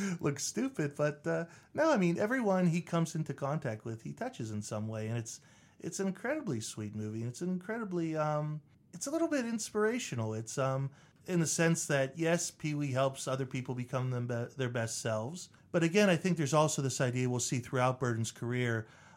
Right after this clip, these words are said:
of championing the outsider, championing that person that, that's different and showing that they do have a value. And, I mean, we'll see that time and time again in a lot of Tim Burton movies.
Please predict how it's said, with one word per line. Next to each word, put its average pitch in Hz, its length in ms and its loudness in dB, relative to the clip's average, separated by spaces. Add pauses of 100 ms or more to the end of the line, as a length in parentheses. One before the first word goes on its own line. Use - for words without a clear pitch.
(120)
of 117 600 2
championing 110 1200 0 (560)
the 127 160 2
outsider, 113 640 2
championing 139 600 -2
that 113 160 -2
person 123 400 -2
that, 110 180 -2 (180)
that's 120 300 -2
different 156 500 0 (300)
and 135 100 0
showing 143 440 4
that 117 180 0
they 127 120 -2
do 143 200 2
have 120 240 2
a 107 60 -2
value. 101 500 -6 (220)
And, 120 100 -4
I 120 60 -4
mean, 123 100 -4
we'll 143 80 0
see 143 180 -2
that 117 140 -2
time 120 220 0
and 113 80 -4
time 107 180 -2
again 110 340 -4 (240)
in 113 120 -6
a 110 40 -2
lot 110 180 -2
of 101 100 -12
Tim 110 100 -8
Burton 98 240 -12
movies. - 380 -16